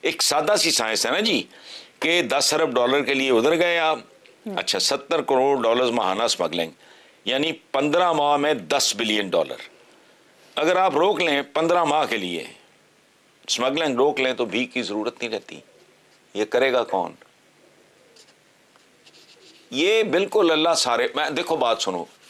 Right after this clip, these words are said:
Speaker 1: पाकिस्तान एक ऐसी कश्ती है जिसके सवार भी उसके अंदर सोराख कर रहे हैं,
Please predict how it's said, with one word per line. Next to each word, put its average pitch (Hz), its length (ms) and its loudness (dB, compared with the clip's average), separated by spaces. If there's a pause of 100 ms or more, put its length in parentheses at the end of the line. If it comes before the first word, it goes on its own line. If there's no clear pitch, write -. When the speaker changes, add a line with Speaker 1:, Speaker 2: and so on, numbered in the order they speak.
(100)
Speaker 1:
पाकिस्तान 147 580 0
एक 139 180 -4
ऐसी - 200 0
कश्ती - 380 -4
है 87 360 -4 (920)
जिसके 151 520 0
सवार 131 600 2
भी 156 140 2
उसके 143 300 0
अंदर 135 240 0
सोराख 120 520 0
कर 120 140 0
रहे 117 140 -2
हैं, 110 320 -8